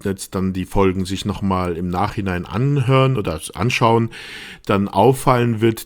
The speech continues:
dass diese Stimmen von Tick, Trick und Track sich sehr ähnlich anhören, weil nämlich diese Stimmen von der Erstaufnahme jetzt bei den Kindern, also die Originalstimme für Dagobert Duck, die ist beibehalten worden,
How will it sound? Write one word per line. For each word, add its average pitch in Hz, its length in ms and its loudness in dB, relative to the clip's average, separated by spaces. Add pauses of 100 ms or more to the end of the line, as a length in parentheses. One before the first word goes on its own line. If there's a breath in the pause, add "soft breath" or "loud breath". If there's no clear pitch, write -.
(120)
dass - 440 -2
diese 90 600 -2
Stimmen 175 340 2
von 110 280 0
Tick, - 280 -6
Trick - 220 -6
und 92 120 -2
Track - 200 -4
sich 101 180 -2
sehr - 220 -4
ähnlich 123 480 0
anhören, 95 440 -2 (360 loud breath)
weil 107 400 4
nämlich 147 400 -2
diese 113 400 0
Stimmen 139 640 2
von 101 200 -4
der - 220 -4
Erstaufnahme 113 1080 -2 (520 loud breath)
jetzt - 280 -8
bei 92 180 2
den 85 240 -6
Kindern, 170 680 4 (180)
also 92 240 -8
die 82 320 -8
Originalstimme 92 960 -6
für 87 460 -6
Dagobert 123 560 -4
Duck, - 180 -8
die 95 80 -8
ist 78 140 -10
beibehalten 131 640 -4
worden, 117 300 -4